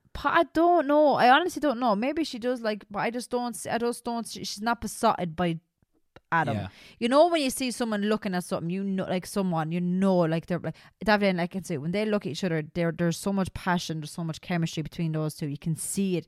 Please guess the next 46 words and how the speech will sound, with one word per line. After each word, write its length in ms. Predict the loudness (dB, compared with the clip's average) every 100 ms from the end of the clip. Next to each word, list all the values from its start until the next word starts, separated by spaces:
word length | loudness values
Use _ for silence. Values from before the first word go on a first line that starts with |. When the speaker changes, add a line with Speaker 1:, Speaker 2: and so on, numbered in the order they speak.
| -4
Speaker 1:
in 160 | -2 0
their 140 | 0
eyes. 320 | 0 -2 -4 -10 -20 -20 _ _ _ _
But, 180 | -4 -2
like, 180 | -2 -2
when 300 | -4 -4 -4
Paige 300 | -2 -2 -2
and 100 | -2
Adam 200 | -2 -2
look 160 | -4 -6
at 60 |
each 100 | -6
other, 120 | -4 -4
it's 100 | -6
just 140 | -8
like, 140 | -10 -8
"Ah, 420 | -8 -6 -6 -8 -10 _ _ _ _ _
he's 200 | -10 -8
cute, 280 | -6 -6 -4
she's 200 | -6 -6
cute, 300 | -4 -4 -4
let's, 280 | -6 -8 -4
whatever." 440 | 0 0 -2 -8 _ _ -20 _ _ _
I 100 | -4
just 120 | -2 -2
didn't 160 | -2
really 120 | -2 0
buy 200 | -2 -2
it. 140 | -4 0
Um, 640 | 4 4 2 0 -4 -6 _ -20 _ -14
Dami's, 640 | 0 6 6 6 2 0 -2 -8
uh, 380 | 0 4 4 4
sisters 760 | 2 0 -2 2 4 4 2 -6 _ _ _
fucking 380 | -8 -4 0 2
grilled 300 | 4 4 4
them 200 | 2 0
to 80 | -2
be 140 | -2
like, 160 | 0 0
"What 260 | 2 2 2
the 60 |
fuck 200 | -4 -2
were 60 | 0
you 140 | 2
at?" 220 | 4 4 0 _ _ -14 _
Speaker 2:
Good. 280 | 2 4 2